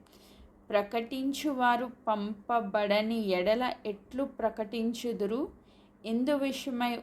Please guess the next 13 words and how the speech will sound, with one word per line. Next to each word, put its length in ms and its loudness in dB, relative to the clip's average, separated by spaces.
ఉత్తమమైన 880 0
వాటిని 680 0
గూర్చి 640 -4
సువార్త 720 4
ప్రకటించు 1040 -2
పాదములు 720 2
ఎంతో 880 0
సుందరములై 1040 2
ఉన్నవని, 720 0
ఎంతో 520 2
సుందరమైనవని 1400 0
వ్రాయబడి 800 2
ఉన్నది." 840 -2